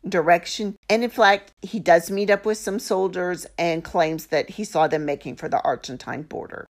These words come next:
Now, Butch and Sundance stop in a very tiny village. They talk to a man they meet about getting a room for the night. He tells them there isn't an inn in the town. It's too small, but tells them they can rent a room for the night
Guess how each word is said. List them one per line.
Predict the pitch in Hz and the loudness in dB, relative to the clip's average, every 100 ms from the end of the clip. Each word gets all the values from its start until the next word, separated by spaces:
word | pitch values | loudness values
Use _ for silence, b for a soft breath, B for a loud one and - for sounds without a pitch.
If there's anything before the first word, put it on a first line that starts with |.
| - | 0
Now, | 190 | 0
Butch | 175 208 - | 2 -2 -2
and | 208 | -6
Sundance | - 240 240 247 190 196 190 - - - | -4 -2 0 0 0 0 -2 -10 -18 -18
stop | - - 175 175 | -6 2 2 2
in | 170 | -4
a | 160 170 - | -6 -8 2
very | 175 196 214 | 4 4 0
tiny | - - 165 180 | -4 -6 -4 -4
village. | 226 160 139 165 185 B B B B - | 0 0 2 0 -2 B B B B -20
They | 175 185 175 180 | -2 2 4 2
talk | - 165 - | 0 0 0
to | 196 | -4
a | 196 | -2
man | 180 170 175 | -2 -2 -2
they | 170 | -2
meet | 165 170 - - | -4 -6 -2 -2
about | - 165 156 - | 4 6 6 2
getting | 160 165 | 0 0
a | 208 | -2
room | 196 175 | -2 -2
for | 180 208 | -4 -6
the | 220 | -4
night. | 202 151 175 185 _ | -2 0 -2 -8 _
He | 202 | -8
tells | 240 208 202 | 2 4 4
them | 220 202 190 | 0 -4 0
there | 175 170 - | 2 2 2
isn't | 185 190 226 214 - | 0 0 -2 -8 -8
an | 165 - | -8 -4
inn | 170 180 240 | -4 -2 -2
in | 233 | -2
the | 226 | -4
town. | - 240 208 220 220 | -4 -4 -2 -4 -6
It's | - - | -12 -16
too | - 185 226 | -8 -6 -6
small, | - 233 190 175 196 B B B B | -8 -2 2 2 0 B B B B
but | 208 196 | -4 2
tells | 196 190 190 | 2 2 0
them | 190 185 185 | 0 0 0
they | 180 | -2
can | 175 202 170 | -2 -4 0
rent | 175 175 | -2 -2
a | 160 | -4
room | 175 208 | -4 -2
for | 214 | -2
the | 208 | -2
night | 202 196 202 202 - | 0 2 2 -2 -10